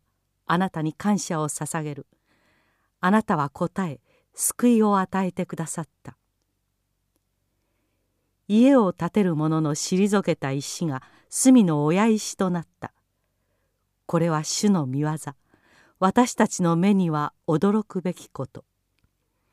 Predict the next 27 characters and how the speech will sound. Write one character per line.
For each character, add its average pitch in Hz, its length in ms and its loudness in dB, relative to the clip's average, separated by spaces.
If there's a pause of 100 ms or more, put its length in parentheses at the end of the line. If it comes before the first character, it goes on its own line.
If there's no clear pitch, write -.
(800)
今 190 180 4
日 - 20 -6
こ 160 140 -6
そ 151 320 -4 (280)
主 - 220 -2
の 180 180 4
御 147 80 -2
業 170 360 0
の 165 140 -4
日。 - 260 -14 (1200)
今 208 340 8
日 170 100 4
を 220 180 6
喜 220 160 2
び 170 220 0
祝 175 200 -2
い、 139 140 -8 (340)
喜 196 100 4 (360)
び 175 120 0
踊 160 280 -2
ろ 160 200 -8
う。 - 760 -18
ど 180 120 2
う 135 40 -8
か - 160 -18
主 - 280 -8
よ、 135 140 -10